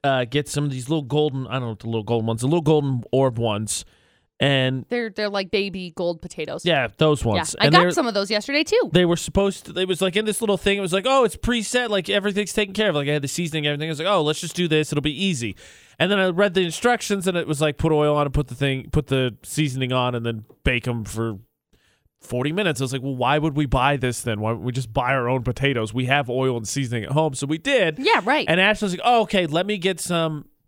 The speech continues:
Speaker 1: uh, brown potatoes, the russets, and I'll do this." I said, "No, no, no, no, no.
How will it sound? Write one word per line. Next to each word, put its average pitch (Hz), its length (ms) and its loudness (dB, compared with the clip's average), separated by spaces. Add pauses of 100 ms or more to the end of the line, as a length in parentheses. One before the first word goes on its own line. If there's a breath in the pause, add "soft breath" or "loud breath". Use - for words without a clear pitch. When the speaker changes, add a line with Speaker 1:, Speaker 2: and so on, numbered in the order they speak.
(100)
Speaker 1:
uh, 143 220 0
brown 233 320 4
potatoes, 165 300 0
the 151 100 0
russets, 170 640 0 (580)
and 165 160 0
I'll 165 140 2
do 226 160 0
this." 185 160 -2
I 170 60 -2
said, 160 200 -4
"No, 233 200 0
no, 226 120 0
no, 208 260 0
no, - 20 0
no. 143 340 0